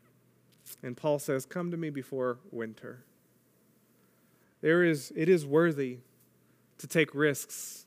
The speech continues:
to be with the ones we love in Christ. It is a worthy endeavor even to give expense and time and discomfort and sacrifice to be with the ones we love.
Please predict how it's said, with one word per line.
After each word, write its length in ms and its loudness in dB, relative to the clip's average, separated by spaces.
to 120 -2
be 200 0
with 180 -2
the 80 -4
ones 280 -2
we 80 0
love 200 0
in 120 -6
Christ. 640 -14
It 120 6
is 120 10
a 60 8
worthy 360 8
endeavor 680 6
even 340 6
to 140 4
give 260 6
expense 1120 4
and 220 4
time 680 8
and 160 6
discomfort 1000 4
and 180 4
sacrifice 920 6
to 140 6
be 540 4
with 160 -4
the 100 0
ones 260 -4
we 120 -4
love. 260 -8